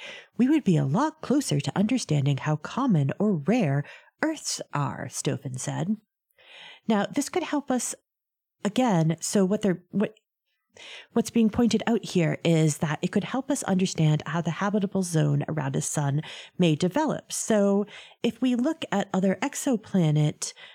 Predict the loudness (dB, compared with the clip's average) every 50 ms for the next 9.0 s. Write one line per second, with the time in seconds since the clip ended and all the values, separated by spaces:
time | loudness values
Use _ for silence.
0 | -18 _ -2 -2 0 0 -2 -4 -6 -4 -2 -2 -2 -2 -4 -2 -2 0 0 2
1 | 2 0 0 -2 -4 -6 -4 -4 -4 -2 0 0 0 0 0 -4 -4 -6 -8 -6
2 | -4 -4 -2 0 0 0 2 2 0 0 -2 0 0 0 0 -2 -4 -10 -18 -20
3 | -20 -20 -20 -20 -20 _ _ _ _ _ _ _ _ _ _ -6 -4 -4 -4 -4
4 | -4 -4 -2 -2 0 0 2 2 2 2 2 2 2 2 2 0 2 2 2 2
5 | 2 2 0 0 -2 -2 -4 -2 -2 0 0 0 0 2 0 0 -2 -4 _ -6
6 | -4 -2 -2 0 0 -2 -2 -4 -4 -4 -6 -6 -4 -2 0 2 2 2 2 0
7 | -2 -6 -12 -14 -18 -20 -20 -20 _ _ _ _ 0 0 2 0 0 -2 -6 -12
8 | _ _ _ -4 -4 -4 -4 -4 -2 0 0 2 2 2 2 2 0 -2 -6